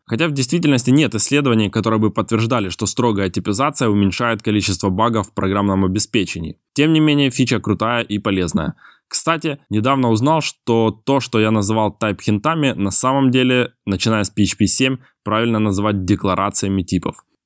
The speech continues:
Другой большой фичей P H P семь четыре будут так называемые стрелочные функции. Это более короткая версия анонимных функций. Вместо полной записи ключевого слова function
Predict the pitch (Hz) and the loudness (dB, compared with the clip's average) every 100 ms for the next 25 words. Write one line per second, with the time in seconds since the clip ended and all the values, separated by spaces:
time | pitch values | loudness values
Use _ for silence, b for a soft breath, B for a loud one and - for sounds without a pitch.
0 | _ _ _ _ - 104 120 123 180 147 | _ _ _ _ -4 2 2 4 2 0
1 | 120 156 123 139 123 101 117 107 131 120 | -2 -2 0 0 0 0 -2 0 -2 0
2 | 113 101 101 170 156 101 143 139 - 107 | 0 -2 0 2 2 2 2 2 0 -2
3 | 107 104 117 131 123 110 - 117 117 110 | 0 0 0 0 0 -2 0 0 2 0
4 | 120 117 143 117 - 78 - - 170 147 | 0 0 2 2 2 -4 -6 -6 -4 -2
5 | 123 143 135 123 131 131 127 107 120 131 | 0 2 0 0 0 0 0 2 2 2
6 | 127 113 107 117 107 98 - 98 - 92 | 0 2 4 4 4 2 2 0 2 -2
7 | 78 - 113 120 110 101 165 160 135 139 | -2 -2 0 0 -2 0 2 2 2 0
8 | 120 - 113 113 110 123 117 107 - 107 | -2 -2 0 0 2 4 2 2 0 0
9 | 98 - 165 156 147 | 0 0 0 0 -2